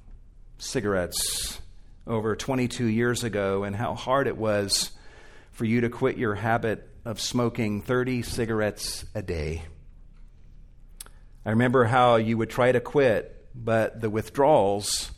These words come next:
put you in a foul mood. And after a couple days of witnessing that foul mood that came over you, Britt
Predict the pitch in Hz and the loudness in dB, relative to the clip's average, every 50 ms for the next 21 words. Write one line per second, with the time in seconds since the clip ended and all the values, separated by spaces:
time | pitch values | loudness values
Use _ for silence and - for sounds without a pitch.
0 | - - - - - - - - - - - - - - - - - - 139 - | -16 -20 -20 -20 -20 -20 -20 -20 -20 -20 -20 -20 -20 -20 -20 -12 -2 0 0 0
1 | 135 - 135 143 147 151 151 127 107 98 104 - - 135 131 139 143 143 147 147 | 2 4 4 4 4 4 4 2 0 -2 -4 -4 0 0 2 4 4 2 2 2
2 | 147 139 127 123 110 98 90 85 82 82 78 76 - - - - - - - - | 0 0 0 0 0 -2 -2 -4 -4 -6 -8 -10 -12 -14 -18 -20 -20 -20 -20 -20
3 | - - - - - - - - - - - - - - - - - - - - | -20 -20 -20 -20 -20 -20 -18 -18 -18 -18 -20 -20 -20 -20 -20 -20 -20 -20 -20 -20
4 | - - - - - - - - - - - - - - - - - 110 113 127 | -20 -20 -20 -20 -20 -20 -20 -20 -20 -20 -20 -20 -20 -20 -14 -8 -4 0 2 2
5 | 131 123 - 139 135 127 123 123 117 117 - - - - 147 147 147 143 120 123 | 2 2 2 4 4 6 6 6 4 2 2 0 2 4 4 4 4 4 2 4
6 | 131 139 139 127 - 123 101 110 151 - - 151 - - - - 135 127 123 120 | 6 6 6 4 4 0 0 0 0 0 0 0 -2 0 0 0 0 2 2 4
7 | 117 117 113 110 110 104 - - - - - - - - - 120 120 113 - - | 4 4 2 0 -2 -4 -8 -14 -20 -20 -20 -20 -18 -2 4 4 6 6 4 4
8 | - 151 139 135 139 131 127 127 131 143 147 139 127 120 117 113 110 113 107 - | 4 6 8 8 8 8 8 6 4 4 2 2 2 2 2 0 0 -2 -8 -10
9 | - - - - - - - - - - - - - - - - - - - - | -14 -18 -20 -20 -20 -20 -20 -20 -20 -20 -20 -20 -20 -20 -20 -20 -20 -20 -20 -20
10 | - - - - - - - - - - - 123 123 120 - 151 147 147 147 147 | -20 -20 -20 -20 -20 -20 -20 -20 -6 0 4 4 4 4 4 2 4 4 6 6
11 | 151 143 135 131 117 117 120 127 127 120 107 117 139 170 160 131 123 - - - | 6 6 4 4 2 2 2 2 2 0 2 4 6 6 6 6 4 2 -2 -6
12 | - | -8